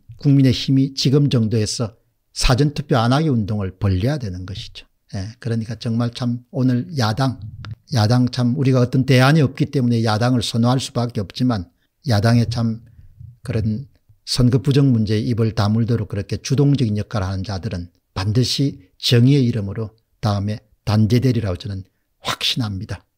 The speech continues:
세상이 그렇게 짧지 않죠. 그렇게 녹록하지가 않습니다. 모든 사람을 숨길 수는 없죠. 그런 종류의 사람이 인생관을 가지면은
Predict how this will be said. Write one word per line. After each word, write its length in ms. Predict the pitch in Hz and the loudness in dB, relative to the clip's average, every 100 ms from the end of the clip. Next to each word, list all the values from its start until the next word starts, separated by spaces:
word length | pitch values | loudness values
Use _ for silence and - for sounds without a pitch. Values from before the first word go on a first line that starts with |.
| _ _ | _ _
세상이 340 | - 107 117 | 0 2 2
그렇게 240 | 117 127 - | 2 -2 -4
짧지 400 | - 165 - 139 | -2 -2 -2 -4
않죠. 360 | 113 135 - - _ _ | -4 -6 -10 -18 _ _
그렇게 220 | - 113 110 | -2 0 2
녹록하지가 800 | 107 113 120 139 - 151 147 98 | 4 6 4 2 -2 -4 -4 -6
않습니다. 520 | 90 - 110 107 95 _ _ - | -8 -8 -10 -10 -16 _ _ -2
모든 400 | 101 107 117 135 | 2 4 4 2
사람을 380 | 143 139 143 | 0 -2 -2
숨길 400 | - 170 170 151 | -4 -4 -2 -2
수는 220 | 117 107 87 | -6 -8 -10
없죠. 260 | - 113 - _ _ | -12 -14 -14 _ _
그런 280 | 156 180 151 | 4 4 4
종류의 600 | 139 127 127 131 117 - _ - | 2 2 2 2 -2 -6 _ -10
사람이 460 | - 107 113 117 | -2 2 2 2
인생관을 600 | 127 120 120 139 135 127 | 4 4 4 2 4 2
가지면은 500 | 101 110 110 95 92 | 2 0 0 -4 -6